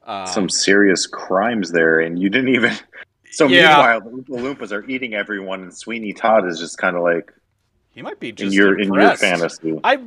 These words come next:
Speaker 1: you know, I wonder if Sweeney Todd would take them in to say, "You know what? I'm,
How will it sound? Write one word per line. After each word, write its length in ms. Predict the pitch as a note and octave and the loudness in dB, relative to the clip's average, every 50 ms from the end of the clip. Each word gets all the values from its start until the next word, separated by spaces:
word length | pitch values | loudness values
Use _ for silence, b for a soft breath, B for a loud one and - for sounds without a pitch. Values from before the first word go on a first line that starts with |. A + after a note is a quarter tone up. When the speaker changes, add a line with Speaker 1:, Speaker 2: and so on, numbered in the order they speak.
| G#3+ - | -16 -12
Speaker 1:
you 140 | G#3 G3 F#3+ | -10 -8 -6
know, 160 | A3 A#3+ B3 | -6 -6 -6
I 140 | B3 A3 F#3 | -4 -6 -6
wonder 760 | D3 C3+ C#3 D3 G3+ E4 D#4+ C#3+ G#2+ G2 F#2+ A2 C3 D3 _ _ _ - | -6 -8 -10 -10 -10 -10 -10 -12 -10 -10 -12 -14 -16 -18 _ _ _ -12
if 160 | C#3+ C#3 - | -12 -12 -12
Sweeney 400 | - - - C#3 C#3 C#3+ D3 C#3 | -12 -18 -14 -12 -12 -10 -12 -12
Todd 320 | - - D3+ C3+ C3+ C3+ A#2+ | -10 -8 -8 -6 -6 -8 -10
would 120 | G#2+ - | -16 -16
take 220 | - A#2 A#2 A#2 - | -14 -14 -14 -14 -14
them 160 | A2+ G2+ A2 | -16 -16 -14
in 140 | B2+ B2 G#2 | -14 -16 -16
to 80 | F#2 F2+ | -18 -18
say, 200 | - - G2+ F#2+ | -16 -16 -14 -14
"You 120 | F#2 F#2+ G2 | -14 -14 -14
know 100 | G2+ G#2 | -14 -12
what? 160 | A#2 A#2 F#2+ | -10 -10 -10
I'm, 240 | F#2 G2 G2+ G2+ | -10 -12 -14 -18